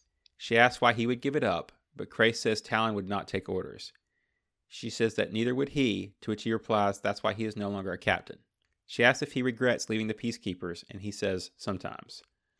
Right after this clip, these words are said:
But what he regrets most is not trying to take her. She answers that she wouldn't have gone,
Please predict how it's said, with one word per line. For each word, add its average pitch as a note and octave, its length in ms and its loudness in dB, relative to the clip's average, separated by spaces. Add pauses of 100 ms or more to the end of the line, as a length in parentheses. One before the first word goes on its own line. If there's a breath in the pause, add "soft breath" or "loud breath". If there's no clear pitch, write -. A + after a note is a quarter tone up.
(200)
But A2+ 80 -8
what G#2 120 0
he A#2+ 60 -2
regrets A#2+ 400 2
most G#2 360 2
is G2 120 -6
not G#2+ 260 0
trying G#2 260 0
to G2+ 60 -10
take - 280 0
her. E2 320 0 (680)
She - 180 0
answers B2 260 0
that G2+ 100 -6
she - 140 -4
wouldn't A2 260 4
have B2 140 -6
gone, F#2 480 0